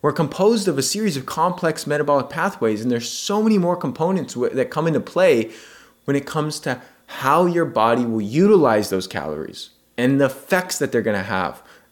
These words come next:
on your metabolism, your gut microbiome, your hormonal balance, and so on and so forth,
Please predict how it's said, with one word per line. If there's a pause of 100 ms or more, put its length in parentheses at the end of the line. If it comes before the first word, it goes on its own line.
(120)
on
your
metabolism,
your
gut
microbiome,
your
hormonal
balance,
and
so
on
and
so
forth,